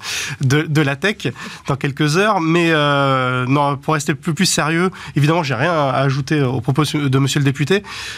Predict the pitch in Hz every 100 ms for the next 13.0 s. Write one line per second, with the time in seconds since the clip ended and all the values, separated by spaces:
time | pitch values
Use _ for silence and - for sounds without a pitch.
0 | - - 143 139 151 247 254 240 - 202
1 | 190 180 - 208 - 202 - - 196 -
2 | - 247 - - - 175 - 254 - 220
3 | 214 - 175 160 170 180 160 143 123 -
4 | - 123 120 - 175 170 135 196 196 -
5 | 175 143 123 127 160 156 - 185 190 170
6 | 147 127 120 - 147 151 175 156 147 -
7 | 170 190 135 147 127 165 147 175 - -
8 | 127 117 117 120 156 147 147 165 147 139
9 | 147 165 139 170 190 - - - - -
10 | 139 131 123 127 180 190 202 190 - 170
11 | - 123 170 151 165 165 156 214 208 147
12 | 175 165 160 175 160 139 147 - 151